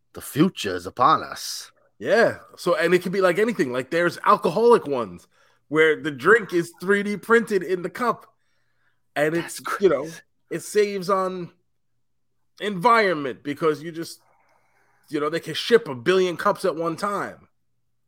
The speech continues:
Speaker 2: 'cause it's so small. It's a little plastic cup.
Speaker 1: Wow. That's interesting. I like that.
Speaker 2: That's, uh,
Speaker 1: Kinda.
Speaker 2: it's actually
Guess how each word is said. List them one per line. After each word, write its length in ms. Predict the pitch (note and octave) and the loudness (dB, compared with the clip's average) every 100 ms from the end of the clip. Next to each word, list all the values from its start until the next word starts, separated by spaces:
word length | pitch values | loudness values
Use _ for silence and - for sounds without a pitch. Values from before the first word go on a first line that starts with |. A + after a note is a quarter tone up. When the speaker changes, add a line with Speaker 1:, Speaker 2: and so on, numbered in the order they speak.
| _ - | _ -16
Speaker 2:
'cause 140 | B2+ | -14
it's 100 | B2+ | -10
so 180 | - E3+ | -6 -6
small. 340 | - G#3+ G3+ | -4 2 2
It's 120 | C3+ C3+ | 2 -4
a 40 | |
little 160 | D3 D3 | -8 -6
plastic 420 | F3+ D#3+ - - | -6 -6 -10 -12
cup. 320 | - D3 _ _ _ _ _ _ | -12 -12 _ _ _ _ _ _
Speaker 1:
Wow. 280 | _ _ - - - - - - - | _ _ -20 -20 -20 -20 -20 -20 -20
That's 200 | G2 - | -14 -10
interesting. 540 | D#3+ - A#2 - D2+ _ _ _ _ _ _ _ _ _ _ _ _ _ _ | -10 -10 -14 -14 -20 _ _ _ _ _ _ _ _ _ _ _ _ _ _
I 60 | - | -12
like 320 | F2+ F3+ - | -8 -8 -10
that. 280 | D2+ - _ _ _ _ _ | -20 -20 _ _ _ _ _
Speaker 2:
That's, 280 | A#2+ B2 - | -10 -10 -6
uh, 140 | D3+ C3 | -4 -4
Speaker 1:
Kinda. 220 | G2 D#2 - - _ _ - | -6 -14 -20 -20 _ _ -6
Speaker 2:
it's 160 | E3 | -2
actually 680 | G3+ A3 - A3+ C3 C3 F3+ | 0 0 0 0 0 -2 -8